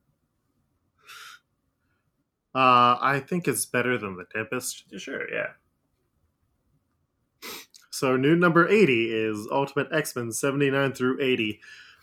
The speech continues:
Speaker 1: Robert is really just driving down the X-Men rating, or the X-Men quality rating here.
Speaker 2: It wasn't super high to begin with.
Speaker 1: Our highest one was eighteen, which wasn't bad.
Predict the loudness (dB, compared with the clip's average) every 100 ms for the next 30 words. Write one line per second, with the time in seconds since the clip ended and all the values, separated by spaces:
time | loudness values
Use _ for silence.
0 | -20 -20 _ -12 -2 2 4 4 0 -2
1 | 0 2 4 4 2 -4 -8 -14 0 4
2 | 6 4 2 0 0 2 0 -2 0 -2
3 | -2 -4 -2 -2 -4 -4 -2 -2 -4 -4
4 | -12 -18 _ _ _ _ -2 0 2 0
5 | -2 -4 -8 -4 -4 -2 -2 -4 -4 -4
6 | -6 -8 -12 -12 _ _ _ _ _ _
7 | _ -10 -8 -8 -6 -6 -4 -2 4 4
8 | 4 0 -8 -6 -6 -8 -12 -12 -18 _
9 | _ -20 _ _ _ _ _ 4 4 6
10 | 4 4 2 0 2 0 -4 -4 -4 -4
11 | -8 -8 -6 -10 -12 -20 _ _ _ _
12 | _ _ _ _ _ _ _ _ _ _
13 | _ _ _ _ 2 2 0 -10 0 0
14 | 0 -4 -4 -2 0 0 -2 -4